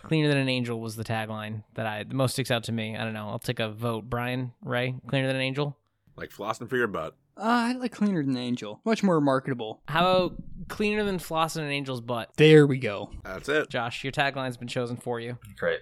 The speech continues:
Speaker 4: Also comes with a small complimentary bottle of soft scrub.
Speaker 1: What's soft scrub?
Speaker 4: The, uh, bleach paste that you use to clean your toilet.
Speaker 1: Oh, is that what it's called?
Speaker 2: Josh has never cleaned a toilet.
Speaker 4: Uh, no.
Speaker 1: Raymond, if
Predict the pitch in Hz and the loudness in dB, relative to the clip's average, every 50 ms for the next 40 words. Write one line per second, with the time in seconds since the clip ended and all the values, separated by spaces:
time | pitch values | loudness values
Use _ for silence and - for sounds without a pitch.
0 | - - - 107 107 104 - 104 - 107 98 - 92 85 - 82 82 82 - - | -6 -2 4 4 4 4 4 2 2 2 0 0 -4 -6 -4 -4 -4 -4 -6 -8
1 | - - - 95 85 82 - - 90 - - 87 87 87 87 - 85 82 78 82 | -8 -4 0 0 0 0 0 -2 -4 -4 -6 -8 -8 -6 -4 -4 -6 -4 -2 -2
2 | 80 78 80 - 73 - - - 73 73 - - - - 156 170 - - 131 - | 0 0 0 -2 -4 -4 -4 -2 -2 -4 -4 -4 -6 -6 -6 -6 -6 -10 -10 -8
3 | - - 123 131 - - - 95 98 - - 95 - 190 185 170 170 - - - | -4 -4 -4 -4 -6 -8 -12 -12 -14 -14 -16 -10 -8 -6 -6 -4 -6 -6 -6 -6
4 | - - - - 101 - - - 123 120 127 127 - - - - - 120 120 104 | -8 -10 -12 -12 -12 -10 -4 -2 0 0 0 -4 -6 -10 -14 -14 -10 -10 -8 -8
5 | 110 110 101 - - - - 104 101 98 - - 117 110 120 - - - - 151 | -6 -6 -6 -8 -8 -6 -8 -8 -8 -8 -6 -4 -4 -2 -4 -4 -2 2 2 2
6 | 120 117 131 160 170 - - 247 262 214 - - - - - _ _ _ _ _ | 2 2 -2 -2 -4 -4 -4 -4 -4 -4 -6 -14 -20 -20 -20 _ _ _ _ _
7 | _ _ _ - - 87 85 - - - - - 139 - 73 69 - - - - | _ _ _ -10 -8 -8 -8 -4 2 4 6 6 6 4 -2 -4 -16 -16 -16 -16
8 | 57 58 62 60 - - - - - - - 131 127 123 123 117 - 127 123 | -16 -16 -16 -18 -18 -14 -10 -10 -10 -8 -2 0 0 0 0 -2 -4 -6 -8